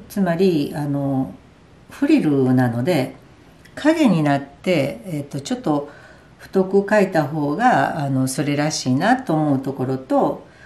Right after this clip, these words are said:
細く描くとこと、えー、両方あった方がいいんじゃないかなと思いますね。こんな感じでね。そうすると、なんとなくこう、引っ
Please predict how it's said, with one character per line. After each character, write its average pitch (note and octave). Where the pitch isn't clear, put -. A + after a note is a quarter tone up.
細 F3
く F3+
描 F3+
く D3
と C#3
こ C3+
と、 -
え C3
ー、 A#2+
両 E3+
方 G3+
あ G3
っ G3
た -
方 B2
が A#2+
い B2+
い -
ん C3
じ B2
ゃ A#2
な A2+
い A2+
か B2
な D#3
と C#3
思 A#2+
い -
ま D#3+
す -
ね。 B3+
こ B2+
ん A#2
な A#2
感 E3
じ -
で E3+
ね。 A#3
そ -
う A3+
す -
る -
と、 A#3
な C4+
ん D4
と D4+
な D#4
く F#3
こ E3
う、 -
引 F#3+
っ -